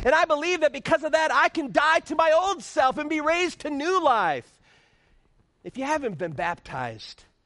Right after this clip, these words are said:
as a believer, I encourage you, just do it. Just do it.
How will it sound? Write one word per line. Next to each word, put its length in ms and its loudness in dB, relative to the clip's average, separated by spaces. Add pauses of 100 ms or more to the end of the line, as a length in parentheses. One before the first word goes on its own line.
(260)
as 180 -2
a 80 -4
believer, 840 -6 (520)
I 80 -10
encourage 640 -6
you, 300 -14 (400)
just 280 -16
do 260 -6
it. 180 -16 (640)
Just 360 -12
do 260 -10
it. 180 -20